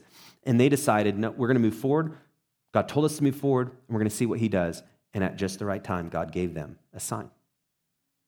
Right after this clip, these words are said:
Think about, remember this idea of there's so much more going on? Think about all that God did to speak to Mary, to speak to Joseph,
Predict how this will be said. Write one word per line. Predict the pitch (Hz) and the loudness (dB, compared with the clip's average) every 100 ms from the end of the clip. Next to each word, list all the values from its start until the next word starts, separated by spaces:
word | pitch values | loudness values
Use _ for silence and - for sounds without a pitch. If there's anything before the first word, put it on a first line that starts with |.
| _ _ - | _ _ -4
Think | 214 - | -2 0
about, | 123 92 - _ _ | -2 -2 -6 _ _
remember | 123 170 185 | -4 0 2
this | 135 135 | 2 0
idea | 117 117 147 | 0 2 2
of | 131 - - - - | 0 -6 -20 -20 -6
there's | 113 - | -4 -2
so | 135 | 0
much | 135 135 131 | 0 0 0
more | 117 123 | 2 2
going | 127 117 | 2 0
on? | 107 120 | 0 0
Think | 175 190 | 0 0
about | 180 120 - - - | 0 0 -4 -18 -4
all | 131 143 | 2 2
that | 147 135 | 2 2
God | 123 101 | 2 2
did | 110 117 107 | 2 0 -2
to | |
speak | - - 120 120 | -8 -2 -2 -2
to | 107 | -2
Mary, | 92 92 113 165 - _ _ _ _ _ | 0 0 0 -4 -8 _ _ _ _ _
to | - | -8
speak | - 117 - | -4 -4 -4
to | 107 | -10
Joseph, | - 92 110 170 | -6 -4 -6 -8